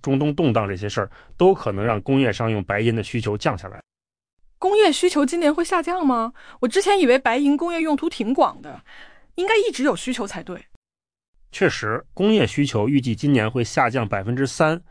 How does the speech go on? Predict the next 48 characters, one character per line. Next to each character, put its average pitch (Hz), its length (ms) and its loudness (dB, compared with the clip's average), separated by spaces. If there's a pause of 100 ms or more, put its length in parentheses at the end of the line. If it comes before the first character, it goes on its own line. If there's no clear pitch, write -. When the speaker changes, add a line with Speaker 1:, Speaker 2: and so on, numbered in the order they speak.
(300)
Speaker 1:
到 123 180 4
六 143 300 2
亿 113 120 -2
三 147 280 0
千 147 200 0
九 123 200 2
百 113 180 2
六 151 220 4
十 - 120 -4
万 107 160 0
盎 117 160 0
司， 117 320 -4 (320)
这 - 120 -2
已 123 100 4
经 135 100 2
是 147 120 0
连 110 160 0
续 147 100 -4
第 151 140 2
二 151 100 2
年 98 160 -8
下 107 160 -6
滑 101 240 -6
了。 104 100 -6 (460)
不 151 100 -2
过 175 120 4
纽 120 120 2
曼 147 160 0
也 101 80 -2
说 151 280 2
了， 113 160 0 (120)
就 175 160 0
算 165 200 0
降 185 280 2
了， 95 160 -12 (140)
现 160 240 0
在 175 160 2
的 110 100 -4
需 135 200 -4
求 110 200 -6
还 110 240 -6
是 170 140 -2
处 - 180 -10
于 98 120 -4
历 127 120 0
史 104 160 -6
高 117 200 2
位， 120 200 0